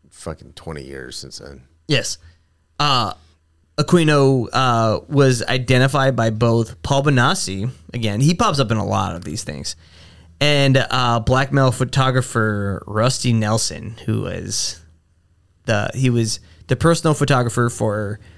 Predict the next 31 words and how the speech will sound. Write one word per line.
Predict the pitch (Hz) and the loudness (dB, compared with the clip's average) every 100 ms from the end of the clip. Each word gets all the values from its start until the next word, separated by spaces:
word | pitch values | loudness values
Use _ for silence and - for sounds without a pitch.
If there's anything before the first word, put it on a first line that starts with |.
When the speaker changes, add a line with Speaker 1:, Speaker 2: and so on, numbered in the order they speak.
| - - | -20 -10
Speaker 2:
Lawrence | 127 135 127 120 117 | 2 4 4 2 -4
E. | 110 | -2
King. | 170 156 139 139 131 - - _ _ _ _ | 2 4 4 4 0 -6 -20 _ _ _ _
He | - 120 120 110 110 | 0 2 2 0 -2
Speaker 1:
Like, | 90 87 | -6 -8
he's | - 95 | -8 -8
a | 85 | -8
black | 71 67 80 80 85 78 - - | -10 -8 -4 -2 -2 -6 -18 -12
male, | 76 76 80 92 101 | -10 -8 -6 -6 -6
like, | 76 73 | -8 -10
he's, | 76 67 - - 69 | -12 -14 -16 -20 -18
like, | 71 71 | -16 -14
he's | 78 | -12
an | 73 | -10
African | 71 73 - 80 76 | -10 -12 -14 -14 -12
American | 69 69 92 117 113 | -12 -12 -10 -8 -8
or | - 76 65 | -8 -10 -10
black | - _ 76 69 - | -16 _ -8 -8 -10
male? | 64 60 57 - - _ _ _ _ | -16 -14 -16 -18 -20 _ _ _ _
Speaker 2:
Well, | 160 143 | 2 2
Lawrence | 131 156 135 | 2 4 4
E. | 127 | 4
Speaker 1:
Or | |
Speaker 2:
King | 139 - | 4 4
was | 135 120 | 2 2
Speaker 1:
he's | 117 85 | -2 -6
black | 80 90 98 73 65 - - _ _ _ _ _ _ | -4 -2 0 -2 -8 -14 -20 _ _ _ _ _ _
and | 85 80 | -8 -8
he | 73 | -8
blackmails | 67 65 67 - 58 53 | -8 -8 -10 -12 -14 -14
people. | - 50 - 50 | -14 -14 -12 -14